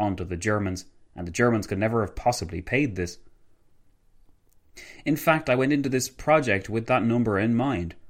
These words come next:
and what a joy it was to encounter the revisionist studies of the late Sally Marks, who utterly exposed the fundamental falsehoods behind those numbers. In fact, as Marks explained,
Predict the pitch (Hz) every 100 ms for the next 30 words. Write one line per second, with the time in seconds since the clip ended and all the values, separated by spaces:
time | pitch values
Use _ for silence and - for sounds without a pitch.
0 | - 95 90 110 117 117 127 117 127 131
1 | 110 - 107 104 - 113 110 117 101 98
2 | 127 139 - - - - 117 131 131 -
3 | _ - 107 101 113 127 - - - 90
4 | 92 101 101 101 - - - _ 123 113
5 | 135 139 139 131 - - 139 117 98 101
6 | - 151 175 175 131 110 98 - 110 113
7 | - 82 82 - - - 101 104 113 113
8 | 107 104 104 101 92 - - - _ -
9 | - - - 170 175 143 151 - 110 104
10 | 107 101 - 101 - - 127 123 110